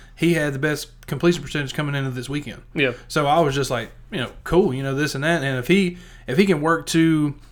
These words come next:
Speaker 1: and especially be, I guess, kinda quote unquote the next Josh Johnson.
Speaker 2: Yeah.
Speaker 1: You know, like,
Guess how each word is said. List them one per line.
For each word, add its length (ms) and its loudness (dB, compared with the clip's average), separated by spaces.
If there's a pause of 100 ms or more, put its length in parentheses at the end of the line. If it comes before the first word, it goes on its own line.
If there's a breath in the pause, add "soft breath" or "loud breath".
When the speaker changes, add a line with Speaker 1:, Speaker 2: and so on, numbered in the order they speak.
(100)
Speaker 1:
and 100 -2
especially 320 0
be, 540 -2
I 100 -4
guess, 220 -4
kinda 260 -2
quote 200 -2
unquote 260 -2
the 40 -6
next 220 -4
Josh 260 -2
Johnson. 460 -4 (100)
Speaker 2:
Yeah. 200 -4 (140)
Speaker 1:
You 80 -4
know, 200 0
like, 360 0